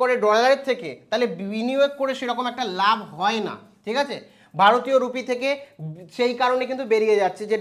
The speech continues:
ডলার শক্তিশালী হচ্ছে, ভারতের, আহ, রুপির প্রাইস অনেকটা কমছে, আহ,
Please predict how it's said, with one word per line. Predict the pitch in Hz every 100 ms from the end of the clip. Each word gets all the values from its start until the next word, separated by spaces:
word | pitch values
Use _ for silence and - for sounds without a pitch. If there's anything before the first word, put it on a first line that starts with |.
| 196
ডলার | 208 247 247
শক্তিশালী | 233 233 226 247 240
হচ্ছে, | 233 233 269 277 - _ 143
ভারতের, | 185 214 247 262 262 269 - _ -
আহ, | 220 226 202
রুপির | 240 247 262 262 - _
প্রাইস | 220 226 294 277 - _ - 247 254
অনেকটা | 226 226 233
কমছে, | 226 233 269 - 285 285 - -
আহ, | 226 226